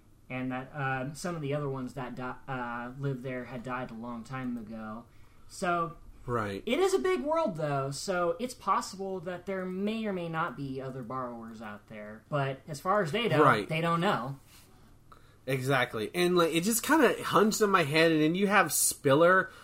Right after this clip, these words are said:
Speaker 2: who comes in out of nowhere, um, like, like, literally, uh, to help as, as she's helping, uh, as, uh, I don't know if, uh, if they ever established a gender for Spiller, so they, I'm just gonna use they.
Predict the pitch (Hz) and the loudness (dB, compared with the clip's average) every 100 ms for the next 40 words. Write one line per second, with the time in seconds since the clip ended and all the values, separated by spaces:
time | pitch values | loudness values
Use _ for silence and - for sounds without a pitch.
0 | - - 190 - - 233 294 247 294 226 | -20 -4 -4 0 6 8 8 8 6 8
1 | 190 139 135 151 175 220 240 240 - - | 8 6 6 6 6 6 6 2 -4 -20
2 | - - 131 135 135 131 120 131 123 127 | -20 -4 4 6 6 2 -2 0 0 0
3 | 127 120 147 165 175 185 190 - - - | -4 4 6 8 6 4 0 -6 -20 -20
4 | - 120 123 123 117 131 127 143 - 131 | -4 2 4 4 2 -4 0 0 2 0
5 | 127 156 123 - 117 127 123 123 127 123 | 0 -4 -6 -6 -6 0 0 0 -2 -2
6 | 120 131 120 123 120 113 120 113 107 - | -4 -2 -2 0 -2 -2 -6 -2 -2 -2
7 | - - - 143 175 175 160 135 - 135 | -10 -20 -4 4 6 8 6 4 0 2
8 | 123 120 131 160 202 185 147 160 151 - | 2 0 2 4 6 6 4 2 0 -2
9 | 110 135 127 - 123 120 - 127 113 98 | 0 2 2 0 -2 -2 -2 0 0 0
10 | 98 - 104 110 113 107 117 - 120 110 | -4 -6 -6 -4 -2 0 -2 -2 -4 -4
11 | 98 107 104 | -4 -2 -2